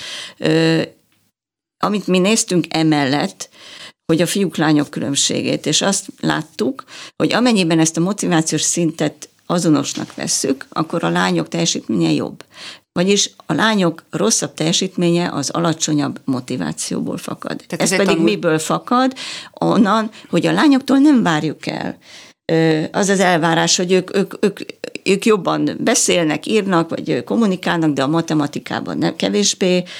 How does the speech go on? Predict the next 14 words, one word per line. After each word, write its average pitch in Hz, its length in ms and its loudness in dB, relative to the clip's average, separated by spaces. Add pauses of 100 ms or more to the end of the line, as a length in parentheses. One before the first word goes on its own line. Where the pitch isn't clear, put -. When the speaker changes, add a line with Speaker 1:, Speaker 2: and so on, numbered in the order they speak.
(180)
Speaker 1:
nem 180 180 2
olyan 180 260 4
jók, 170 280 2
vagy 156 220 0
esetleg 160 400 0
a 143 140 -4
tanítónők, 151 960 2 (260)
ö, 151 180 2
matematikai 156 720 0
műveltsége 147 580 0
sem 156 220 -2
annyira, 147 460 2 (480)
ö, 147 320 2 (720)
ö, 135 500 2